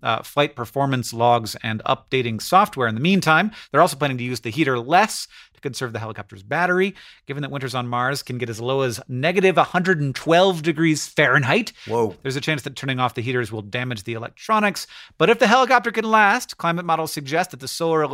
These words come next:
Speaker 1: energy levels could be back up by September or October. Also, it's worth noting that this is all a very exciting problem to have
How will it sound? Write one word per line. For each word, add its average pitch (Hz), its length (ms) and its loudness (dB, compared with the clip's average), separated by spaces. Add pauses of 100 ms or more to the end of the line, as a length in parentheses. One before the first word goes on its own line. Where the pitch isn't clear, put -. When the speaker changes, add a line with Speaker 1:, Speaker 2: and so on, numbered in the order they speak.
(120)
Speaker 1:
energy 143 300 -4
levels 131 440 -2 (420)
could 254 200 -2
be 262 100 -2
back 196 300 2
up - 340 2
by 120 160 -2
September 147 600 -4
or 120 200 -2
October. 113 600 -4 (400)
Also, 156 440 2
it's 143 300 -6
worth 143 300 0
noting 143 320 -2
that 123 160 -6
this 127 180 -6
is 117 120 -6
all 123 360 2
a 113 160 0
very 131 280 -2
exciting 127 480 0
problem 131 260 4
to 120 80 -2
have 214 420 4